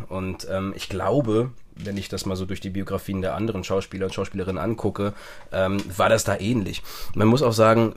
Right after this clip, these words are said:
wenn man diesen Film auf Englisch guckt, merkt man, wie doll gerade bei den Nazis Steven Spielberg auch drauf geguckt hat, dass es von Deutschen gespielt wird teilweise. Ähm, natürlich gibt's auch deutsche, äh, Komparsen, die das super schlecht machen, wenn man sich's nochmal anguckt.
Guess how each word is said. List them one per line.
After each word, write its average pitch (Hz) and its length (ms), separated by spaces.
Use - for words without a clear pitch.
wenn 104 260
man 117 200
diesen 104 240
Film 135 360
auf - 220
Englisch 143 440
guckt, - 440
merkt 104 440
man, 120 280
wie 107 80
doll 123 520
gerade 104 280
bei 101 140
den 98 120
Nazis 113 640
Steven 120 300
Spielberg 117 540
auch - 120
drauf 104 180
geguckt 110 300
hat, 113 120
dass 101 120
es 101 100
von 101 160
Deutschen 98 340
gespielt 120 360
wird - 140
teilweise. 82 500
Ähm, 95 380
natürlich 98 440
gibt's - 200
auch 87 140
deutsche, 101 580
äh, 90 180
Komparsen, 95 640
die 90 80
das 90 140
super 101 280
schlecht - 440
machen, 113 400
wenn 107 100
man 110 140
sich's 110 160
nochmal 110 240
anguckt. - 360